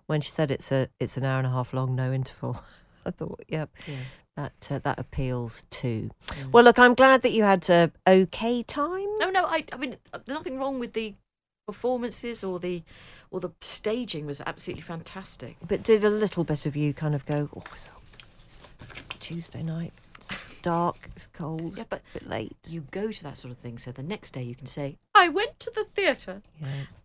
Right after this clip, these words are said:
Speaker 2: And you just feel better about yourself, don't you? You're a citizen, a proper, upstanding,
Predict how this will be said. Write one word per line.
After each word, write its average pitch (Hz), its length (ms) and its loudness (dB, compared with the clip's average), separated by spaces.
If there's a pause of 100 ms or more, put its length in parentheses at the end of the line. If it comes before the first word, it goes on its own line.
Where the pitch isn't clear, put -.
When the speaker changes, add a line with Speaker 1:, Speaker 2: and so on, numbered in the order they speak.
Speaker 2:
And 151 360 -10 (120)
you - 160 -18
just - 220 -14
feel 196 120 -12
better 151 280 -12
about 123 240 -12
yourself, 135 360 -8
don't - 200 -12
you? 135 120 -8 (560)
You're 95 160 -6
a - 60 -10
citizen, 101 560 -6 (460)
a 143 80 -16
proper, 170 480 -8
upstanding, 120 800 -8